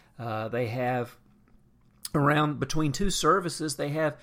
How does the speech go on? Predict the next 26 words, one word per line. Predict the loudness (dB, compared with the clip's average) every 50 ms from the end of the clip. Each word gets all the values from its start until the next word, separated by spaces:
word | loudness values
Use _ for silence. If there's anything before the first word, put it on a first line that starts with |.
| -20 -20 -20 -20 -16 -4
close | 2 4 4 4 4
to | 2 0
a | 0
hundred | 2 2 2 0 0 -2
and | -2 -6
fifty | -6 -6 -8 -6 -6 -8
people | -6 -4 -6 -6 -6 -4 -2 -2 0
worshiping | 0 0 0 0 0 -2 -4 -8 -10 -8 -8 -8 -8 -6 -8 -10 -14 _ _ _ _ -6
every | -2 0 0 0 0 -2 -2 -2 -2
week. | -4 -4 -6 -6 -8 -12 _ -20 -20 -20 _ _ _ _ -20 -20 -20 -20 _ -4
And | -2 -2 0 0
what's | -2 -2 -4 -4
amazing | -4 -2 0 0 0 0 0 -2 -2 -4 -4 -4
about | -4 -4 -2 -4 -4 -4 -2
this | -4 -4 -4 -4 -10
church | -10 -8 -4 -2 -2 -2 -2 -4 -6 -12 -8
is | -4 -4 -4 -4 -4
so | -2 -2 0 0 0 0 0 -2
many | -2 -2 -4 -4 -2 -2 -2 -2
of | -2
the | -4
people | -4 -2 -2 -2 0 -2 -2 -4
at | -4 -6
C | -6 -6 -6 -8
three | -6 -6 -6 -4
Santos | -2 -4 -4 -4 -4 -4 -4 -6 -4 -4 -4 -4 -4 -6 -8 -12 -14